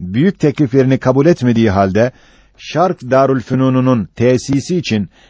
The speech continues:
yüz elli bin banknotun iki yüz mebustan yüz altmış üç mebusun imzası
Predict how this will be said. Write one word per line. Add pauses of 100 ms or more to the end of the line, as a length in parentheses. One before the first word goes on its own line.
yüz
elli
bin
banknotun (360)
iki
yüz
mebustan (260)
yüz
altmış
üç
mebusun
imzası